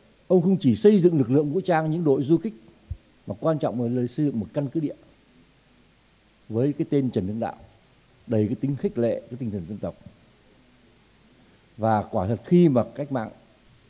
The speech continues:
bùng nổ, ông đã tham gia rất thực tiễn vào trong cái cuộc giành chính quyền ở Quảng Yên và cả cái khu vực miền Đông Bắc. Và khi mà đất nước đã độc lập,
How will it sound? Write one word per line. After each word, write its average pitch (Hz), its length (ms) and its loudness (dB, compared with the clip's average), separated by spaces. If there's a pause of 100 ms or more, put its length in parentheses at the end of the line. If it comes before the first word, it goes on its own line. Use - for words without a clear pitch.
(180)
bùng 113 200 -2
nổ, 92 260 0 (720)
ông 131 160 -4
đã 143 80 -4
tham 131 180 -4
gia 131 180 0
rất 190 220 -2
thực - 200 -4
tiễn - 240 -4 (160)
vào - 100 -8
trong 117 280 -6
cái 113 240 -8 (760)
cuộc 95 160 -6 (100)
giành 101 200 -6
chính 127 220 -6
quyền 104 160 0 (400)
ở 90 100 -12
Quảng 85 240 -10
Yên 131 220 2 (520)
và 90 160 -8
cả 76 300 -8
cái 113 60 -14
khu 127 160 -6
vực 101 220 -4
miền 85 220 -8
Đông 110 120 -8
Bắc. 131 120 -10 (2250)
Và 117 120 2
khi 196 340 4
mà 143 160 4 (960)
đất 190 200 0
nước 220 260 2
đã 131 240 -2
độc 131 160 0
lập, 117 160 2